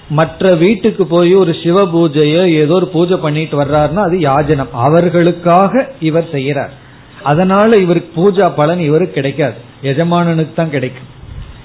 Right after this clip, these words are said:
இவர் என்ன பண்ணணும்னா, வெறும் யாஜனை மட்டும் பண்ணிட்டு இருந்தா அது வியாபாரம் ஆயிரும். இவர் இவருடைய வீட்டுல இவருக்காக பூஜை பண்ண வேண்டும், அது யஜனம். இவருக்காக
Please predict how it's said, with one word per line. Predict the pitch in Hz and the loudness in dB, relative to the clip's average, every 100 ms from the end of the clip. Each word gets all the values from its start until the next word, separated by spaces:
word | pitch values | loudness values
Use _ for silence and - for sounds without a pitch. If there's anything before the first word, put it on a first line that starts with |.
| - | -2
இவர் | 143 185 226 | 2 4 4
என்ன | 180 196 233 | 4 2 2
பண்ணணும்னா, | 185 180 170 156 147 147 - | 0 0 0 0 0 -2 0
வெறும் | 147 175 240 185 | 2 4 4 2
யாஜனை | 143 175 196 208 202 | 2 2 2 2 2
மட்டும் | 175 175 214 165 | 0 0 0 0
பண்ணிட்டு | 151 175 165 | 0 -2 -2
இருந்தா | 156 156 175 | -4 0 2
அது | 160 | 2
வியாபாரம் | 131 131 156 165 151 143 | 2 0 2 2 2 0
ஆயிரும். | 135 120 113 - - - - - - 127 | -2 -2 -8 -16 -20 -20 -20 -18 -6 0
இவர் | 165 185 240 254 185 143 | 2 4 2 2 -4 0
இவருடைய | 160 180 240 233 233 220 214 214 | 2 4 4 6 6 4 4 4
வீட்டுல | 196 202 - 254 151 | 4 0 0 0 2
இவருக்காக | 147 208 226 233 - 226 240 247 | 4 4 4 2 2 2 2 -2
பூஜை | 170 156 180 | -2 0 -2
பண்ண | 135 131 147 | -4 -4 -4
வேண்டும், | 120 120 117 - | -6 -8 -12 -6
அது | 139 208 | -4 -2
யஜனம். | 160 117 131 110 - - - - - - - - 127 | -2 -2 -4 -6 -14 -20 -20 -20 -20 -20 -20 -10 -2
இவருக்காக | 147 185 190 - 196 196 220 | 2 2 2 2 2 2 2